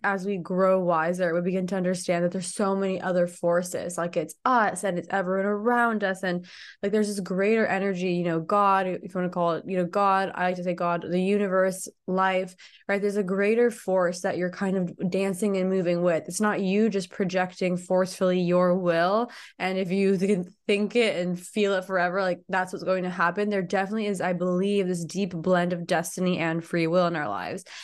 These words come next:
And of course, we should use the free will in our lives to make our life experience more enjoyable. And I give this example to a lot of my clients, meaning, like, let's say someone's destined to meet someone, to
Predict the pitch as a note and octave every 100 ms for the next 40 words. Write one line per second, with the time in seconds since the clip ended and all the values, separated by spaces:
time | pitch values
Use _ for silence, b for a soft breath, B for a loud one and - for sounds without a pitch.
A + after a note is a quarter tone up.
0 | B B F#3 F3+ - - A3 G#3+ G#3+ G3
1 | G3 F3 F#3 F3+ F3 - F#3 F3+ E3+ F#3+
2 | F#3 F3+ E3+ E3+ E3+ F3+ F#3 F3 F3 F3
3 | F3 E3+ - F3+ F3 E3+ E3 D#3 E3+ F#3
4 | F#3 F3+ G2+ E3 B B B B G#3 G3
5 | A#3 C#4 C#4 A3 F#3 F#3 F3 F#3+ F#3 F#3+
6 | F3+ F3+ E3+ E3+ - F#3 E3+ F3 F#3 F3+
7 | F3+ F3 G3 A3 C#4+ C4+ A3 G#3+ F3+ F3
8 | F3+ G3 F#3 F3+ F#3 F3 - F3+ F3 E3
9 | E3+